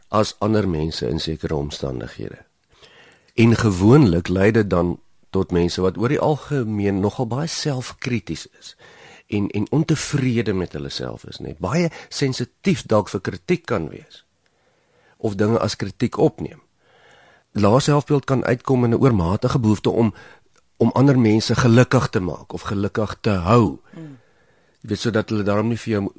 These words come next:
Speaker 1: kwaad wees nie.
Speaker 2: Hmm.
Speaker 1: Perfeksionisme, dat om jouself te moet bewys, ek moet alles reg doen, nê.
Speaker 2: Hmm.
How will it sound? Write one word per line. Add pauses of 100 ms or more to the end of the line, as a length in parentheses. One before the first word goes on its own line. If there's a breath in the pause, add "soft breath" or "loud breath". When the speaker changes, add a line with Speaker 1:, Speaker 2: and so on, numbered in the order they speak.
Speaker 1:
kwaad
wees
nie.
Speaker 2:
Hmm.
Speaker 1:
Perfeksionisme,
dat
om
jouself
te
moet
bewys,
ek
moet
alles
reg
doen,
nê.
Speaker 2:
Hmm.